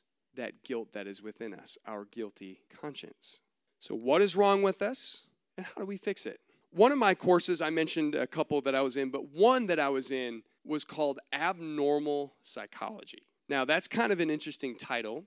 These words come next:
because then the question would be, what is abnormal?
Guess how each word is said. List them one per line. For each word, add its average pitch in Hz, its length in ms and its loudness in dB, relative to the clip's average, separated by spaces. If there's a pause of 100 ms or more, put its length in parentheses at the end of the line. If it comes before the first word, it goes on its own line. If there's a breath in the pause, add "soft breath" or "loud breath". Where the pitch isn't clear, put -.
(120)
because 175 380 -2
then 180 180 0
the 180 80 0
question 160 560 -2
would 147 180 -2
be, 123 300 -6
what 104 420 -12
is 101 580 -14 (300)
abnormal? 135 560 -8